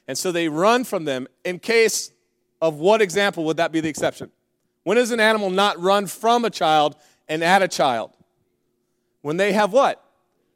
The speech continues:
When they have babies. When a mother feels threatened, when a duck at Wiley feels threatened, that duck will run. Have you ever had this happen at Wiley?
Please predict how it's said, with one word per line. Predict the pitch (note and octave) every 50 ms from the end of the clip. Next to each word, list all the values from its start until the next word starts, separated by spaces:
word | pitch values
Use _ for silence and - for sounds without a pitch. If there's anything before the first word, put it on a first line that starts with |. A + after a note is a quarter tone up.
| _ _
When | - C#3+
they | E3 F3 F#3
have | G3+ G#3 G#3 G#3 E3+
babies. | D#3 A3+ A#3 A#3 A3+ G3 F3 C#3+ B2 C3
When | E3 F#3
a | F#3+ F3+
mother | F3+ F#3 G3+ A3 B3 B3+ A#3+ G#3+ F#3 E3+ F3 F#3+ - _ _ _ _ _ _ _ _ _ _
feels | - A3+ A#3 A#3 A#3 - -
threatened, | - - G#3 A#3 B3+ B3+ G#3 F#3 E3+ E3+ D#3
when | E3+ F#3+
a | F#3 F3+
duck | D#3 A#2+ G#3 A3 A3+ A3 G#3+ A3 - G3
at | G3 F3+
Wiley | F3 F#3+ G3+ G#3+ A3 G#3+ G3+ F#3+
feels | F#3+ - G#3 G#3 F#3+ -
threatened, | - - G#3 A3 A3+ G#3 G3 F3 D#3+ D#3 C3 - _ _ _ _ _ _ _ _ _ _ _
that | F#3+ G#3 A#3+ B3 G#3 F3+
duck | D3+ A#3+ A#3+ C4+ B3+ -
will | G3+ A3+ G#3+ G3+ F#3
run. | F3 F#3+ A3+ B3 A#3+ A3 G3
Have | F#3+ F#3
you | G#3
ever | G#3+ G#3+ A3+
had | G#3+ A3
this | A3 G3+ -
happen | G#3 G#3+ G#3+ A3 A#3+
at | A3+ F#3+
Wiley? | G3 G3 G#3 G#3+ A3 A#3 B3 B3